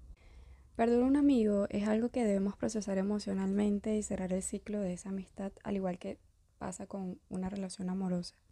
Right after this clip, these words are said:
Y hoy te quiero compartir claves para cerrar el ciclo de la amistad. Primero,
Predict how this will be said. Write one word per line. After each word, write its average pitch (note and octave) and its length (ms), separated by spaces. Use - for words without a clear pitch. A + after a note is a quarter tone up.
Y A#3+ 120
hoy B3 120
te B3 120
quiero G#3 200
compartir G3 560
claves A#3+ 640
para G3 180
cerrar F3+ 300
el F#3+ 100
ciclo A3 500
de F#3 300
la F3+ 160
amistad. - 440
Primero, F#3+ 360